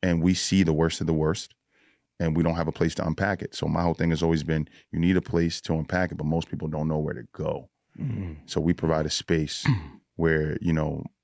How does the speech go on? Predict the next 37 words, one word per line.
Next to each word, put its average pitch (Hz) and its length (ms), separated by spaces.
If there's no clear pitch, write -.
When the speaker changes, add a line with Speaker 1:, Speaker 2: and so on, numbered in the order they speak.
Speaker 1:
you 82 160
can 80 240
come 80 400
and 78 220
have 82 180
a 82 40
conversation. 78 640
And 78 120
if 76 120
you 80 80
need 85 240
the 85 60
help, 78 260
we 87 80
can 80 180
res-, 82 300
we 90 120
can 80 140
get 85 260
you - 40
the 78 120
resources 78 500
that 78 200
you 80 60
need. 87 320
Also, 95 260
we 87 120
do, 90 160
like, 80 220
social 90 360
events 80 240
where 82 60
we 80 60
do, 85 80
like, 87 120
gym 92 200
meetups. 78 380